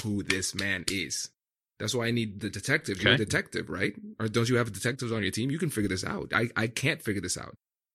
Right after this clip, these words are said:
Speaker 1: I'm, I'm behind this door, and, and I'm trying to, trying to just keep myself together here. And I,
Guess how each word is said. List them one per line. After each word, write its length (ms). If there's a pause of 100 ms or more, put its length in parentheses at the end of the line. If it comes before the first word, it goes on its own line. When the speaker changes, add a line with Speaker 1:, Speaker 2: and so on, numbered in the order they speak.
(120)
Speaker 1:
I'm, 300
I'm 160
behind 320
this 160
door, 420 (260)
and, 200
and 160
I'm 100
trying 220
to, 80 (420)
trying 180
to 80
just 260 (360)
keep 220
myself 320
together 340
here. 380 (300)
And 120
I, 240